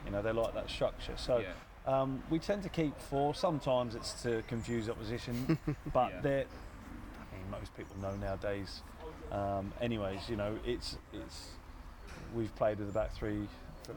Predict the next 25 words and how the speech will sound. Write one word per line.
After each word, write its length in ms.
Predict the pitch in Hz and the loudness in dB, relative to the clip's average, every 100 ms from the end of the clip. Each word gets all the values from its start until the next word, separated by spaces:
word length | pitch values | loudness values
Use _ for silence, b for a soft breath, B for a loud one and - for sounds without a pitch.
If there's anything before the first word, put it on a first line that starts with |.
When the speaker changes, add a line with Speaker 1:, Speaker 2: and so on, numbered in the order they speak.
| - | -8
Speaker 1:
for 80 | 117 | -8
quite 220 | - 107 | 0 0
a 40 | |
while, 320 | 101 107 104 95 | 4 6 6 4
so, 220 | - 110 | 0 2
Speaker 2:
Yeah, 180 | 107 107 | 4 6
Speaker 1:
um, 200 | 104 104 | 4 2
Speaker 2:
yeah. 140 | 104 90 - - | -4 -4 -8 -2
Speaker 1:
they, 220 | 110 104 - - - - - - - 98 | -2 -2 -6 -14 -18 -18 -18 -16 -12 -6
most 200 | 104 104 | -4 -2
teams 180 | - 95 | -2 -2
will 80 | 95 | -2
know 180 | 95 95 | -2 0
that. 220 | 90 - | 0 -2
So, 200 | - 131 120 B B - | 4 4 4 B B 2
Speaker 2:
Yeah. 60 | 127 | 6
Speaker 1:
um, 100 | 127 | 6
that, 160 | 147 139 | 6 2
that's 420 | 147 117 - - - 143 | 2 0 -6 -8 -6 2
not 240 | 147 - | 2 4
necessarily 800 | 139 143 135 - - 139 123 117 | 0 4 4 2 2 4 6 4
a 40 | 113 | 4
ruse 480 | 123 123 110 - | 4 4 2 -2
to 40 | - | -4
try 140 | - | 2